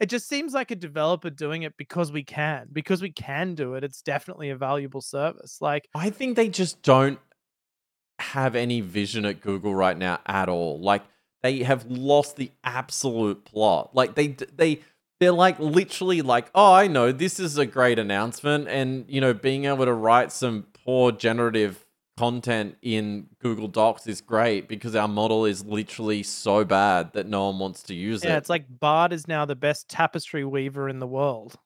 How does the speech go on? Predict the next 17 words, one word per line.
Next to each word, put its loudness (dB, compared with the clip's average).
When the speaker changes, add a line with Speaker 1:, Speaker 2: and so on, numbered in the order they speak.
Speaker 1:
It's -10
like, 0
subscribe -2
to -12
the -6
Tapestry -6
A -6
P -8
I 0
<laughs> -16
to -2
Speaker 2:
Yeah, 2
Speaker 1:
get 6
Speaker 2:
it -14
just -4
doesn't 4
really 0